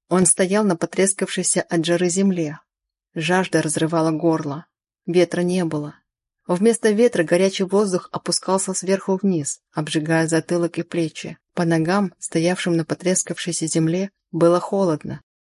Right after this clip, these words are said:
Подошвы обжигал лёд. Охотник посмотрел наверх. Вместо неба над головой тянулась та же самая потрескавшаяся земля. Казалось, что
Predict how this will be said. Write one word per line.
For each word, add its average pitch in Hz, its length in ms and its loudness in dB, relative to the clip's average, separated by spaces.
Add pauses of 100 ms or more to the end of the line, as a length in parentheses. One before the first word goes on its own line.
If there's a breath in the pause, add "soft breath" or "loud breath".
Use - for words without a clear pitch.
(160)
Подошвы 185 420 2
обжигал 165 640 -2
лёд. 165 440 -4 (1000)
Охотник 254 480 2
посмотрел 190 480 2
наверх. 185 600 0 (220)
Вместо 165 440 0
неба 175 260 2
над 165 180 2
головой 165 640 0 (220)
тянулась 262 440 2
та 190 220 0
же 175 120 0
самая 196 480 2 (100)
потрескавшаяся 170 920 -2
земля. 170 560 0 (340)
Казалось, 190 560 2
что - 280 0